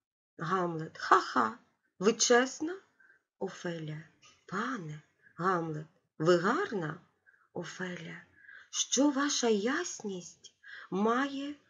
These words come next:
на увазі? Сторінка вісімдесят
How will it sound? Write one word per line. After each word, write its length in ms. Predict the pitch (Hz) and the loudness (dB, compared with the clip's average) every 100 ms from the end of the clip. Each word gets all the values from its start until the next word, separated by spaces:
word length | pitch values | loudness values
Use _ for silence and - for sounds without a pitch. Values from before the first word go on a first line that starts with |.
| _ - | _ -4
на 220 | 220 269 | 2 4
увазі? 840 | 285 285 277 254 196 160 147 - - _ _ _ _ _ _ _ _ _ _ - - _ _ _ _ _ _ _ _ | 4 2 -2 -4 -6 -8 -12 -14 -18 _ _ _ _ _ _ _ _ _ _ -20 -20 _ _ _ _ _ _ _ _
Сторінка 1040 | - - - 190 190 214 269 269 285 285 294 _ | -20 -12 2 4 4 2 -2 -4 -6 -6 -10 _
вісімдесят 1160 | 160 196 - 190 180 170 180 - 190 202 - | -8 -8 -6 -6 -4 -6 -6 -8 -10 -10 -14